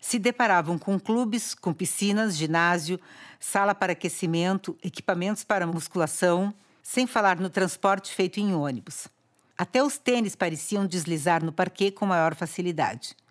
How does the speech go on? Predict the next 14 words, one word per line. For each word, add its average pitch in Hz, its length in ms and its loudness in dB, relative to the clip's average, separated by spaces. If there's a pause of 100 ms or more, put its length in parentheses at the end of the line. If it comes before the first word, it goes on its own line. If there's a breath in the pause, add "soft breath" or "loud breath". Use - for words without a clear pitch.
(320 soft breath)
fazendo 214 600 0
com 220 180 0
que 220 80 -2
a 208 80 2
turma 170 380 0
se - 200 -4
entreolhasse 180 840 2
e 240 160 -2
perguntasse 214 720 0
se - 160 -6
seria 156 560 0 (360 soft breath)
Tiger 226 540 0
ou 247 220 4
não. 139 360 0